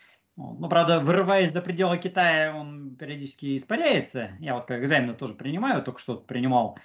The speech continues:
э, у китайцев в том числе. Есть такие, которые прям очень стараются, а есть, которые,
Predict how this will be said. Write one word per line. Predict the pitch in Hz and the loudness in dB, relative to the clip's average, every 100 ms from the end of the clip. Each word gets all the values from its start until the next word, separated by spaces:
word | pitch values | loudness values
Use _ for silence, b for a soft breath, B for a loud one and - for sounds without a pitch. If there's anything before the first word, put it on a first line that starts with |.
| B B B _ 180 | B B B _ -10
э, | 151 139 135 | -4 -2 -2
у | 123 | -2
китайцев | - 135 131 | 2 2 2
в | - | 0
том | 127 | 0
числе. | 123 - 147 120 104 131 | 0 -2 2 2 0 -4
Есть | 139 139 | -4 -2
такие, | 165 170 | -2 0
которые | 170 175 | 0 0
прям | 165 165 | 2 2
очень | 247 - | 2 0
стараются, | - 147 131 120 - | 2 4 4 0 -6
а | |
есть, | 180 175 | -12 -12
которые, | 180 165 156 147 139 | -10 -4 -2 -2 -2